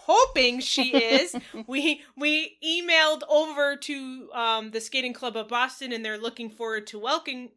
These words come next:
Speaker 1: welcoming her back, 'cause she's been before. Um, so I hope her plans haven't changed, but yes, she's back on the West Coast right now, but I think she's heading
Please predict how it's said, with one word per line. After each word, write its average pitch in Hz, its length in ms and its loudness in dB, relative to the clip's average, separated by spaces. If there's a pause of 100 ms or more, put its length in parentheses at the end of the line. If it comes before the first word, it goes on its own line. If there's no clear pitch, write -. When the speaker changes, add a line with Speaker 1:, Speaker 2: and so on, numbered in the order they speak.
(120)
Speaker 1:
welcoming 247 760 -6
her 220 220 -6
back, 254 480 2
'cause 226 120 -10
she's 214 200 -14
been 233 240 -4
before. 226 600 -8 (420)
Um, 202 260 -8
so 226 160 -8
I 220 120 -4
hope 415 240 -2
her 349 100 -6
plans 220 380 -6
haven't 202 280 -8
changed, 214 360 -14
but 196 120 -16
yes, 247 260 -4
she's 208 400 -14 (520)
back 349 240 2
on 320 200 2
the 285 80 0
West 269 240 -2
Coast 254 280 -6
right 226 200 -4
now, 254 200 -2
but 226 140 -8
I 190 60 -10
think 202 220 -18
she's 214 320 -18
heading 254 420 -10